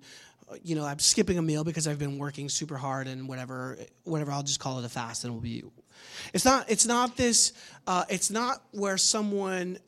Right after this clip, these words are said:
or something has to, like, strip something away from you.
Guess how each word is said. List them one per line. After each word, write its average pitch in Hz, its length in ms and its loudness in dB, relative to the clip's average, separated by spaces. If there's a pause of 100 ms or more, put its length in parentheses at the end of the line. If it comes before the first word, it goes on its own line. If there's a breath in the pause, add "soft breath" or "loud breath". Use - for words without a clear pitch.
(120)
or 175 260 -2
something 185 680 0 (180)
has 180 440 2
to, 180 120 -4
like, 156 160 -2
strip - 480 4
something 175 360 0
away 151 300 0
from 139 300 -6
you. 123 200 -6